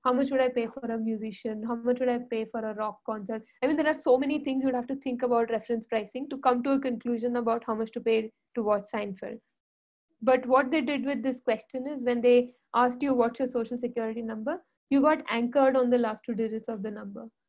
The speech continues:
And then you suddenly use that as an anchor and think, "Okay, if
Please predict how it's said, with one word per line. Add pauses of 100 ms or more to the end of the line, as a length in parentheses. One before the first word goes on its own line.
(300)
And
then
you
suddenly
use
that
as
an (240)
anchor
and
think,
"Okay,
if